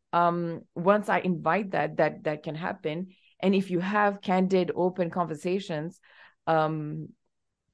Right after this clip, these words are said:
it can bring you to, like, get to know what you really want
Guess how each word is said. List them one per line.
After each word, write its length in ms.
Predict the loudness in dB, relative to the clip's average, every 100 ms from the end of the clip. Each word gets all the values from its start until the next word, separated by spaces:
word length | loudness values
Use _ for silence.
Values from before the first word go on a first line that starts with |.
| _
it 160 | -4 0
can 180 | 0 2
bring 220 | 4 4
you 120 | 2
to, 380 | -2 -6 -6 -2
like, 260 | -2 -2 2
get 240 | 0 0
to 140 | -6
know 140 | -2 0
what 340 | 4 4 4
you 120 | -4
really 340 | -2 -2 -2 -2
want 460 | 0 -2 -2 -6